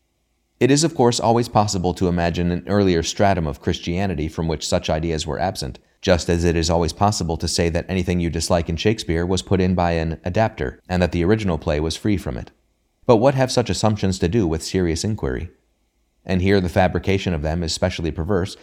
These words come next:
since even if we go back beyond Christianity into Judaism itself, we shall not find the unambiguous anthropomorphism or manlikeness we are looking for. Neither, I admit, shall we find its denial.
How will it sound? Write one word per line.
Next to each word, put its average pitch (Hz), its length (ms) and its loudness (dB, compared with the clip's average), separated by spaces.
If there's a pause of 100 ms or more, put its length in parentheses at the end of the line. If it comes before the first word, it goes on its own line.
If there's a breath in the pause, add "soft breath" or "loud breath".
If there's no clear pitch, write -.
(140 loud breath)
since 98 300 0
even 113 240 2
if 104 100 0
we 101 80 2
go 98 140 4
back 98 240 2
beyond 101 360 2
Christianity 98 720 -2
into 82 180 -2
Judaism 87 520 0
itself, 95 420 -2 (280 soft breath)
we 107 100 0
shall 107 180 4
not 110 200 2
find 98 280 2
the 92 120 2
unambiguous 92 680 0
anthropomorphism 90 1000 -2
or 80 180 -4
manlikeness 85 720 -2
we 85 80 -2
are 87 80 0
looking 90 300 -2
for. 71 280 -6 (760)
Neither, 90 400 2
I 87 100 0
admit, 87 340 -2
shall 101 160 0
we 98 100 0
find 92 280 0
its 85 160 -6
denial. 87 440 -4